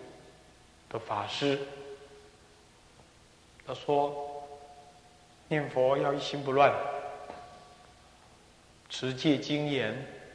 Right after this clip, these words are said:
你才能往生，不然临命终如何如何。平常要多修福报，那就好像让人感觉修净土法门还有很多事情要做的似的。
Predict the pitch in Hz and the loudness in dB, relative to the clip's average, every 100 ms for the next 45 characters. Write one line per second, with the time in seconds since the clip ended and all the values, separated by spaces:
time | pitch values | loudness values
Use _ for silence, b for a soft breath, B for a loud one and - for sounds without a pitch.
0 | - - - - - 113 113 117 120 107 | -20 -20 -20 -16 -10 -4 0 0 4 4
1 | 104 - 139 135 - - - - - - | 4 2 0 0 -6 -12 -14 -16 -20 -20
2 | - - - - 123 127 131 127 147 143 | -20 -20 -20 -2 2 2 0 0 0 2
3 | 139 135 135 127 123 127 127 131 - 104 | 2 2 2 -2 0 0 0 -2 0 -2
4 | 101 101 - - - - - - - - | -2 -4 -10 -16 -18 -20 -20 -20 -20 -20
5 | - - - - - - - - - - | -20 -20 -20 -20 -20 -20 -20 -20 -20 -20
6 | - - - - 127 123 123 127 131 127 | -20 -20 -20 -14 -8 -4 -4 0 -2 0
7 | 139 135 - 113 139 113 - - - - | 0 -2 -4 6 8 8 6 -2 -4 -8
8 | - - - - - - - - - - | -12 -14 -18 -20 -20 -20 -20 -20 -20 -20
9 | - - 151 151 143 135 143 143 147 135 | -20 -6 -4 0 2 4 4 6 4 4
10 | 135 - 117 113 117 113 131 131 - 143 | 2 2 2 0 -2 0 0 -2 0 2
11 | 143 143 139 127 107 101 110 120 135 127 | 2 2 0 4 4 4 -2 0 0 0
12 | 117 104 127 - 131 156 123 120 117 139 | -2 -2 -2 -2 -2 -2 0 0 2 2
13 | 107 95 - 117 | 2 0 -4 -6